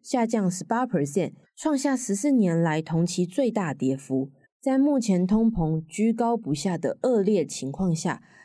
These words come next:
台湾第二季的出口前景仍然是一场难以承受的灾难。南韩产业通商资源部五月一号公布了四月进出口动向资料，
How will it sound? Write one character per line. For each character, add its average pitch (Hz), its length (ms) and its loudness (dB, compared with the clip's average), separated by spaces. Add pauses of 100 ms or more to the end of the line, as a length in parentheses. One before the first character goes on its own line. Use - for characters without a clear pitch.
(100)
台 220 160 0
湾 277 200 0
第 285 160 4
二 247 160 4
季 226 240 0
的 151 120 0
出 196 220 -2
口 180 220 -2
前 143 280 -4
景 156 280 -2
仍 165 200 0
然 185 220 2
是 185 160 -2
一 233 160 0
场 147 280 -6
难 160 200 0
以 220 100 4
承 139 280 -6
受 208 200 -2
的 135 160 -2
灾 143 260 -4
难。 151 260 -4 (500)
南 247 240 2
韩 277 220 0
产 165 260 0
业 208 160 2
通 196 240 0
商 196 280 2
资 202 160 0
源 160 200 2
部 170 320 0
五 143 140 -2
月 190 180 2
一 185 200 0
号 190 200 0
公 175 240 0
布 196 160 2
了 160 200 0
四 247 360 -2
月 202 240 2
进 180 300 0
出 165 180 -2
口 143 220 -4
动 160 180 0
向 156 240 -4
资 143 180 -12
料， 143 280 0